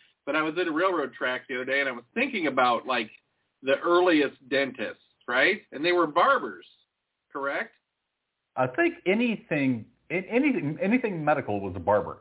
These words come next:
Speaker 2: yeah. Dentist, body parts, guts, anything.
Speaker 1: So wait, what about Doc Baker from Little House on the Prairie? He was not a barber. Probably why he was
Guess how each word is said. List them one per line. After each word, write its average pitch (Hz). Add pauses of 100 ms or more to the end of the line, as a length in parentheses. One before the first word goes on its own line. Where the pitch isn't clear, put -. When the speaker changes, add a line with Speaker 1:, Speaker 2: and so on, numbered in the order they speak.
Speaker 2:
yeah. 95 (420)
Dentist, 170 (680)
body 135
parts, 123 (260)
guts, 113 (140)
anything. 101 (800)
Speaker 1:
So 156
wait, 151
what 175
about 190
Doc 196
Baker 185
from 151
Little 160
House 165
on 165
the 151
Prairie? 156
He 160
was 165
not 156
a 151
barber. 143 (580)
Probably 202
why 143
he 147
was 131